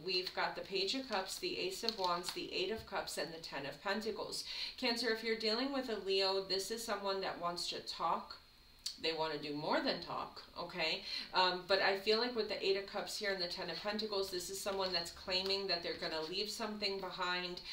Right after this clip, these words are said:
Uh, it could be a relationship that they're in, or if they live at a distance, they're willing to leave everything behind to make it work with you.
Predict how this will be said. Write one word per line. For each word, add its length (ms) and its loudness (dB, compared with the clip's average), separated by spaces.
Uh, 280 6
it 160 0
could 160 -4
be 220 4
a 100 0
relationship 800 0
that 180 0
they're 180 2
in, 400 2
or 320 4
if 200 0
they 140 4
live 240 2
at 160 2
a 80 0
distance, 520 0
they're 260 0
willing 260 0
to 140 -8
leave 260 0
everything 460 -2
behind 420 0
to 100 -4
make 260 -4
it 160 -2
work 240 -2
with 180 -6
you. 200 -6